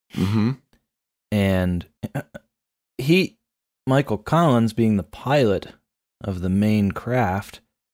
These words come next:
Speaker 2: they get to the moon. They're orbiting around the moon.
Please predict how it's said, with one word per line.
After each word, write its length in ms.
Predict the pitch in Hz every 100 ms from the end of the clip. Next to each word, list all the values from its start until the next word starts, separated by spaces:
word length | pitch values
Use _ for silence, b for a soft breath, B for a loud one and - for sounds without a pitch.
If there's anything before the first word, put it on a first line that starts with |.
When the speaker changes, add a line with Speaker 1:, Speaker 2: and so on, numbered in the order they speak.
| _ _ _ _ _
Speaker 2:
they 100 | -
get 300 | 98 139 135
to 100 | -
the 100 | 131
moon. 360 | 104 95 101 101
They're 200 | 90 -
orbiting 440 | 113 117 117 117 113
around 260 | 110 107
the 40 | 104
moon. 560 | 98 101 101 90 98